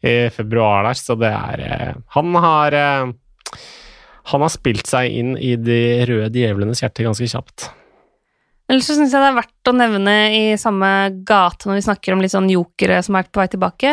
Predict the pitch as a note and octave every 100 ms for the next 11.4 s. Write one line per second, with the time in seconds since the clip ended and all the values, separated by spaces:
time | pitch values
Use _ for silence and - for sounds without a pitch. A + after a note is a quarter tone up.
0 | D4+ A#3 - _ - A3+ A3 A3 G#3+ A#3
1 | - D#4+ - C4 A#3+ A#3+ A3+ - G#3+ G#3
2 | G3+ G3 F#4 - - _ - _ _ _
3 | _ _ _ _ _ _ _ _ - -
4 | _ _ - A3+ A3+ A#3 - - B3 C4
5 | A#3 - A3+ G#3+ A3 G3+ A3+ G#3 - D#4+
6 | - - - - A#3+ A#3 A#3 A#3 B3 A#3
7 | A3+ A#3+ B3 C4 B3 - C4+ - A3 G#3+
8 | G3 G#3 F#3 G#3+ C4 B3+ A#3 F#3 F3+ G3+
9 | F#3+ - - G3 G3 G3 F#3+ G3 F#3+ F#3
10 | F#3 - B3 C#4+ D4 C4 C#4 D4 - -
11 | D#4 G#4+ - -